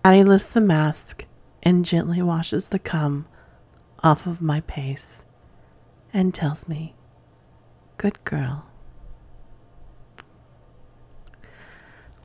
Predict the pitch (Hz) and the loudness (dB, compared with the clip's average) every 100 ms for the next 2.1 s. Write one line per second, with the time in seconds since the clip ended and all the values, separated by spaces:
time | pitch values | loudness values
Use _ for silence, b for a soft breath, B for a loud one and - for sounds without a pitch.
0 | - 226 214 202 202 196 202 - 214 208 | 4 10 12 12 12 8 4 6 10 10
1 | 208 247 - - 214 185 175 170 180 226 | 8 4 2 10 12 12 10 8 6 4
2 | - | 0